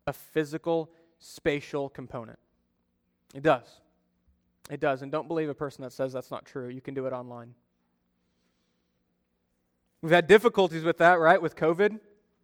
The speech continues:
Perfect example. And yet we make it work. Having a parking lot service. You guys remember that? Remember what I'm talking about? We make it work.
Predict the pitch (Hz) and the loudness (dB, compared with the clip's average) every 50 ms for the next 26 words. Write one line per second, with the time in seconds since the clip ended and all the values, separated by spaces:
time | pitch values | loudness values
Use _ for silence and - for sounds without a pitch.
0 | _ _ _ _ _ _ _ _ _ _ _ - 175 170 - - - 135 139 139 | _ _ _ _ _ _ _ _ _ _ _ -4 -2 -2 -2 -6 -16 -16 -12 -8
1 | 147 147 151 - 180 185 190 185 185 _ _ _ _ _ _ _ _ _ _ _ | -8 -6 -4 -4 -4 -4 -4 -6 -10 _ _ _ _ _ _ _ _ _ _ _
2 | _ _ _ _ _ _ _ _ _ _ _ _ _ _ _ _ _ _ _ _ | _ _ _ _ _ _ _ _ _ _ _ _ _ _ _ _ _ _ _ _
3 | _ _ _ _ _ _ _ _ _ _ _ _ _ _ _ _ _ _ _ _ | _ _ _ _ _ _ _ _ _ _ _ _ _ _ _ _ _ _ _ _
4 | - 156 170 190 208 196 190 175 170 170 170 175 - 180 127 143 139 156 147 135 | -4 2 6 6 6 8 6 4 4 4 4 4 2 -2 -4 0 2 2 2 2
5 | 113 - - - _ _ _ _ _ _ _ _ _ _ _ _ _ _ _ _ | 0 -4 -14 -20 _ _ _ _ _ _ _ _ _ _ _ _ _ _ _ _
6 | _ _ _ _ _ _ _ _ _ - 143 139 151 147 - - - - 180 175 | _ _ _ _ _ _ _ _ _ -10 -8 -6 -4 -6 -6 0 4 4 6 6
7 | 165 170 160 147 143 131 127 - - - 135 123 120 - - 156 160 170 175 165 | 4 0 -4 -2 -4 -4 -6 -6 -8 -8 -8 -8 -8 -8 -8 -8 -6 -6 -6 -6
8 | 175 185 196 202 208 208 _ _ _ _ _ _ _ _ - 180 185 185 170 - | -4 -4 -4 -6 -6 -10 _ _ _ _ _ _ _ _ -16 -14 -12 -12 -10 -12
9 | 180 175 - 175 175 180 196 202 208 - _ _ _ _ _ _ _ _ _ _ | -12 -6 -6 -6 -6 -6 -8 -14 -16 -18 _ _ _ _ _ _ _ _ _ _
10 | _ _ _ _ _ _ _ - 214 240 277 - 320 302 262 277 320 339 277 - | _ _ _ _ _ _ _ 4 6 6 8 8 6 4 6 8 8 8 8 6
11 | - - - | 4 -2 -20